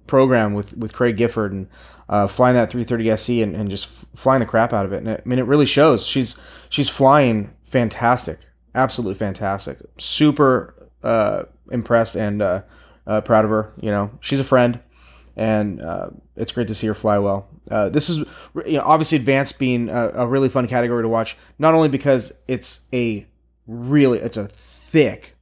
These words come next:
with three C's field, uh, for nationals, but we have worlds coming up. And so this is, uh, really interesting to see, you know, um, uh, only a few people from the Canadian team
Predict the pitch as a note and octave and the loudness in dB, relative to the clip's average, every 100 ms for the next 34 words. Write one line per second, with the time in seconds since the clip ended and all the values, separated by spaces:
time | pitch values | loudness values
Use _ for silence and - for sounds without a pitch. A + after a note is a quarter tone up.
0 | - A#2 - - _ _ D3 C#3+ B2+ - | -6 -6 -6 -14 _ _ -2 0 0 0
1 | C#3 G#2+ F#2+ - - - C#3+ B2 F#2 G2 | 0 0 -4 -10 -16 -6 -2 0 -2 -10
2 | _ - - A#2 G#2+ A#2 C3+ E3 B2+ G2 | _ -20 -10 -8 -4 0 0 0 -2 -6
3 | - - - - B2 B2 B2+ A#2+ A2+ G#2 | -8 -16 -10 0 2 4 2 2 0 -4
4 | - _ _ A#2 C#3+ D#3+ - G#2 F2+ D#2 | -18 _ _ 0 2 2 0 -6 -6 -10
5 | _ - - - B2 C3 A#2 A#2 F#2+ _ | _ -20 -8 -6 -2 -2 -2 -6 -10 _
6 | - - G#2+ C3+ F3 F3+ D#3 D3+ D3+ D3+ | -14 -10 -8 2 4 4 2 -2 -4 -2
7 | C#3+ C3 B2+ - B2+ C3 - - - - | -2 -2 -4 -2 0 -2 -6 -20 -16 -4
8 | B2 A#2 A2+ A2 - A2+ A2 G#2+ G#2 G2+ | 2 4 2 0 -6 -6 -2 -2 -2 -6
9 | G#2+ _ _ _ _ _ _ - C3 B2 | -10 _ _ _ _ _ _ -10 -2 0
10 | A#2 D#3+ E3 D3 D#3 D#3 D3 C#3+ C3+ B2+ | 0 4 4 4 0 0 0 0 -4 -2
11 | C3 B2+ B2 B2+ B2 A#2+ B2 | 0 0 -2 -2 -2 -4 -8